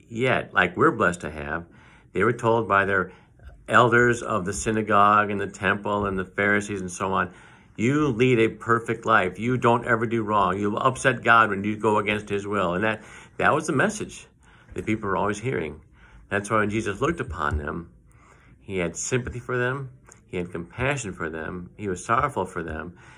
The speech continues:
because they were not hearing the truth. He was amongst them, but they did not yet know, "This is our Savior. He's going to, in time, die for us upon his cross and make us the people of God."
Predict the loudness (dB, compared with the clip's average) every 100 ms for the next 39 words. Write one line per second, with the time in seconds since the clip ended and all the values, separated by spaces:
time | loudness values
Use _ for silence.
0 | -14 -6 -4 0 2 2 2 0 0 0
1 | 0 -2 -8 -8 -4 -4 -6 -18 _ _
2 | -20 -20 -18 -4 0 2 2 4 4 2
3 | -2 -2 0 -2 -10 -20 _ -2 0 0
4 | 2 2 2 -4 0 4 4 4 0 -12
5 | -8 -4 -4 2 2 2 -2 -2 -2 -6
6 | -8 -16 -20 -4 0 2 2 6 6 6
7 | 0 0 -2 -2 2 4 2 0 2 2
8 | 2 -2 -6 -18 -16 0 2 4 4 4
9 | 4 4 0 -8 -20 -20 -18 -4 0 0
10 | 0 -6 -2 2 2 0 -2 0 0 0
11 | -6 -8 -8 -6 -8 -8 -2 -2 -2 -8